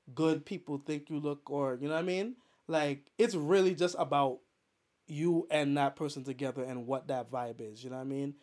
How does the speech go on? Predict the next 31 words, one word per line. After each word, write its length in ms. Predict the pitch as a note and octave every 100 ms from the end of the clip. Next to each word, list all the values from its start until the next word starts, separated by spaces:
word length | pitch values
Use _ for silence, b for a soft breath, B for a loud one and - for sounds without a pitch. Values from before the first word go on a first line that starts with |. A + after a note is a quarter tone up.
| _ -
It's 140 | D#3
different 320 | C3 D#3+ D#3+
strokes 260 | C#3+ D#3 C#3+
for 80 | C3+
different 280 | C3 C3 -
folks. 220 | B2+ -
It 40 | A#2+
really 300 | B2+ B2 B2
is. 360 | A#2 A2+ - _ _ _ _ _ _ -
It 60 |
really 260 | C3+ C3+ C#3
is. 220 | A#2 - -
I've, 200 | D3 D#3+
I've 260 | D#3+ F3+ D#3+
been 160 | F3
with 160 | E3+ D#3
girls 400 | D#3+ D#3+ D#3+ D3
where 220 | D3+ C#3+
people 320 | C3+ G3+ D#3
have 100 | D3+
been 160 | D3 D3+
like, 160 | C#3 -
"How 340 | - G3 A#4+
did 140 | F#4 D#4
he 200 | C#4+ C4+
get 340 | F3+ C4 -
that? 200 | C4 A#3+
How 200 | G#3 C4
did 100 | C#4
he 120 | C4
get," 240 | G#3 A#3+